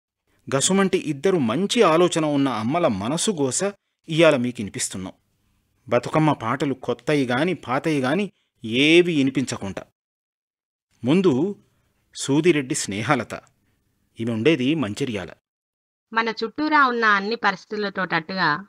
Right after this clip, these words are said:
Speaker 2: బతుకమ్మ పండుగ కూడా మారిపోయింది. ఇరవై ఐదేండ్ల కింద మేం చిన్ననాడు ఆడి పాడుకున్న పండుగ తీరుకు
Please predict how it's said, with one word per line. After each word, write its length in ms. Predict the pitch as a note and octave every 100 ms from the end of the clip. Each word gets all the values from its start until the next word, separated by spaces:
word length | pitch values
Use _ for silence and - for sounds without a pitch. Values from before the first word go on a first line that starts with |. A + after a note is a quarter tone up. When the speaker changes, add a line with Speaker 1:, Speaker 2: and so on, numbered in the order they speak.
| -
Speaker 2:
బతుకమ్మ 380 | D3+ D#3+ F3+ G#3
పండుగ 420 | F#3+ F3+ F3 E3
కూడా 180 | D#3+ D3+
మారిపోయింది. 680 | D3 D3 D#3 - C#3+ C#3+ D#3 F3+ _ _ _ _ -
ఇరవై 240 | F#3+ G3+
ఐదేండ్ల 440 | G3 F#3+ F#3+ A3+ C4
కింద 220 | B3 A#3
మేం 320 | G#3+ F#3+ F#3 F3+
చిన్ననాడు 460 | F3+ G3 A3+ F#3+
ఆడి 240 | E3 E3 G3+
పాడుకున్న 480 | - F#3+ E3+ F3 E3
పండుగ 380 | D#3 E3 F#3
తీరుకు 540 | F#3+ E3+ E3+ - G#3